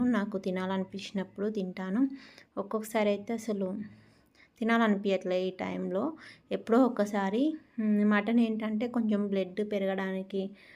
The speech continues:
బాగుంటుంది అని తీసుకొస్తున్నాడు, కాకపోతే తినాలన్నట్టు తింటున్నాను, ఇష్టంతో కాదు. ఇంకా ఏంటంటే, నాకైతే పులగం తినాలనిపించిందండి. స్వీట్ అన్నం అంటే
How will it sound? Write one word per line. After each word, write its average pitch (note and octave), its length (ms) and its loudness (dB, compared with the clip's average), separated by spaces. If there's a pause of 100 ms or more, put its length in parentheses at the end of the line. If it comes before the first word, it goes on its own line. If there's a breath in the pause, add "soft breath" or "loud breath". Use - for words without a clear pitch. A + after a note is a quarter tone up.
(460 loud breath)
బాగుంటుంది G3+ 680 0
అని F#3+ 220 -2 (960 loud breath)
తీసుకొస్తున్నాడు, G#3+ 760 0 (120)
కాకపోతే G3+ 500 -4 (520 loud breath)
తినాలన్నట్టు G#3+ 680 2
తింటున్నాను, G3 640 0
ఇష్టంతో G3 600 -2
కాదు. F#3 340 -2 (1300 loud breath)
ఇంకా A#3 220 4 (140)
ఏంటంటే, A3 500 2
నాకైతే G#3 640 0 (680 loud breath)
పులగం A#3+ 360 6
తినాలనిపించిందండి. F#3+ 1160 -2
స్వీట్ G3 320 0
అన్నం F#3+ 280 -2
అంటే F#3+ 220 -2